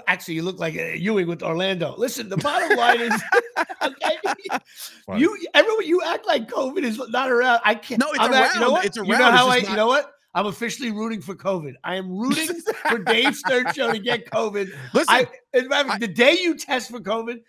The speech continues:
Speaker 1: and you, and you, when you have covid and you don't feel well, we're doing the show live the minute, uh, like,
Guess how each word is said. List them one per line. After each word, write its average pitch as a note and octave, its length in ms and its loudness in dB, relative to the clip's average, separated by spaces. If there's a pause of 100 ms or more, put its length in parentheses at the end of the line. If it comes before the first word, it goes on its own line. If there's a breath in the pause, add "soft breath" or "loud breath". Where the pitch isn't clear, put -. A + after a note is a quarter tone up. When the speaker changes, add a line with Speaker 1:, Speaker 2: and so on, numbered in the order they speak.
(260 soft breath)
Speaker 1:
and G3+ 140 -4
you, G#3 180 -4
and G3+ 100 -2
you, G#3+ 260 -6
when G3+ 140 -4
you G#4+ 120 -6
have - 160 -6
covid B3+ 260 -2
and G#3 80 -8
you G3+ 100 -8
don't G#3+ 180 -6
feel G#3+ 200 -6
well, A3+ 380 -6
we're F#3+ 100 -4
doing A3 260 -6
the G3+ 80 -6
show G3+ 240 -6
live F#3 440 -2
the F3 100 -4
minute, A3 360 -4 (100)
uh, - 160 -6
like, F3+ 200 -6